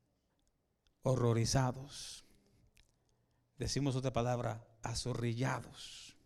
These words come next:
espantados al pueblo de Dios, al ejército de Dios. Por eso cuando cantamos ese, ese coro, "El ejército de Dios marchando está",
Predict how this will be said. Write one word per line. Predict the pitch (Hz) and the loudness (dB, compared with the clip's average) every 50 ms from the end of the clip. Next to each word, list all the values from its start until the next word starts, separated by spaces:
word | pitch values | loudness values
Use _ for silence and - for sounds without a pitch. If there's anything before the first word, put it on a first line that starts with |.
| - _ _ _ _ _ _ _ _ _ _ _ _ _ _ _ _ - _ _ _ _ _ _ _ _ _ _ - | -20 _ _ _ _ _ _ _ _ _ _ _ _ _ _ _ _ -20 _ _ _ _ _ _ _ _ _ _ 2
espantados | 151 139 - - - 147 135 135 127 120 - 170 170 165 147 - - - - - - - - - - - - - - _ _ _ _ _ _ _ _ _ _ _ _ _ _ _ _ _ _ _ _ _ _ - - - - - - | 2 2 4 4 4 4 6 4 2 2 2 2 2 2 0 -4 -8 -12 -14 -12 -10 -10 -10 -10 -12 -16 -20 -20 -20 _ _ _ _ _ _ _ _ _ _ _ _ _ _ _ _ _ _ _ _ _ _ -20 -20 -20 -20 -14 -6
al | - 117 117 117 - | -2 0 0 4 8
pueblo | - 139 147 143 131 127 127 120 117 117 117 113 113 - - - - _ _ _ _ _ _ - | 8 10 10 8 6 4 0 0 0 0 -2 -4 -6 -10 -16 -20 -20 _ _ _ _ _ _ 0
de | - 113 113 | 4 4 4
Dios, | 120 117 113 - 113 - - - | 4 0 -4 -6 -6 -8 -6 -4
al | 135 117 | -4 -4
ejército | 123 113 - - 123 117 - - 98 - - 127 | -4 -2 0 2 2 2 0 -2 -6 -4 -4 -4
de | 131 123 120 | -4 -4 -6
Dios. | - - - - - - - - _ _ _ _ _ - - _ _ - - | -8 -10 -12 -16 -18 -20 -20 -20 _ _ _ _ _ -20 -20 _ _ -14 -8
Por | - 139 | -4 -2
eso | 131 143 135 | 0 2 4
cuando | 135 127 120 120 | 6 6 6 4
cantamos | 117 120 110 127 131 135 139 123 | 2 2 2 2 2 2 2 2
ese, | 131 123 - 143 127 123 117 123 | 0 0 0 0 2 2 2 0
ese | 127 117 - 135 117 | 0 0 -2 -2 0
coro, | - 131 131 131 120 117 123 120 - - - _ _ _ _ _ _ _ _ _ _ _ _ _ _ _ _ _ _ _ _ _ _ _ _ _ _ _ _ _ _ _ _ _ _ _ _ _ _ _ - | 0 2 2 2 2 0 -2 -6 -12 -18 -20 _ _ _ _ _ _ _ _ _ _ _ _ _ _ _ _ _ _ _ _ _ _ _ _ _ _ _ _ _ _ _ _ _ _ _ _ _ _ _ -6
"El | 135 127 123 | -4 -2 0
ejército | 117 127 147 135 - 143 - - 131 | 2 2 0 0 0 -2 -2 -2 -2
de | 127 | 0
Dios | 127 131 139 135 139 | 0 0 0 0 -2
marchando | 135 123 - - 143 139 131 139 | -2 -2 0 0 0 2 2 2
está", | 127 - - 147 135 120 123 - | 0 0 0 -2 -2 -2 -4 -10